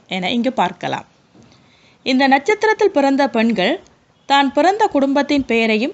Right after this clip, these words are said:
புகழையும் காத்து நிற்பார்கள். நற்குணங்கள் கொண்டவர்கள்.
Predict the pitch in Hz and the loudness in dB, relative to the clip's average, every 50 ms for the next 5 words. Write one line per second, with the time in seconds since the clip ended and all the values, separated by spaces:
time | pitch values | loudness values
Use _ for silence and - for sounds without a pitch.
0 | - _ - 254 254 254 240 220 208 196 254 330 - - 285 285 320 311 - 311 | -8 _ -4 0 0 2 2 2 0 0 -4 -4 -2 0 0 2 0 0 0 0
1 | 240 214 208 214 - 160 - - - - - - _ _ _ _ _ _ _ - | 0 0 -2 -2 -4 -4 -4 -4 -6 -10 -10 -12 _ _ _ _ _ _ _ -20
2 | - - - - 240 277 339 - - - 330 302 311 370 403 427 403 339 - 214 | -20 -14 -6 -2 0 0 0 -2 -4 -2 -2 0 -2 0 0 0 0 0 0 0
3 | 220 190 185 160 - 170 - 85 - | 0 -2 -2 -4 -6 -6 -8 -10 -10